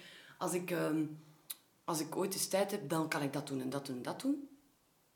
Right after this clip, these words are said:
Nee, dat is allemaal interessant. Maar ik heb gemerkt dat alles, alles, maar echt alles dat ik wil doen, dat dat met publiek te maken heeft, met mensen samenbrengen te maken heeft. Dat gaat daarover. En toen ik het heb aanvaard, losgelaten,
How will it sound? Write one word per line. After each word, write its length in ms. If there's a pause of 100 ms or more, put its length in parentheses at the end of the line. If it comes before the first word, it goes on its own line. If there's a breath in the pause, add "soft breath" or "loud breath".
(560)
Nee, 240
dat 160
is 60
allemaal 200
interessant. 720
Maar 120
ik 80
heb 140
gemerkt 340
dat 180
alles, 680 (180)
alles, 580
maar 120
echt 200 (100)
alles 460
dat 120
ik 120
wil 220
doen, 280
dat 160
dat 100
met 140
publiek 420
te 80
maken 340
heeft, 200
met 120
mensen 420 (240 loud breath)
samenbrengen 720
te 100
maken 380
heeft. 260 (340 loud breath)
Dat 120
gaat 280
daarover. 680 (1500 soft breath)
En 280
toen 160
ik 100
het 320
heb 160
aanvaard, 800
losgelaten, 840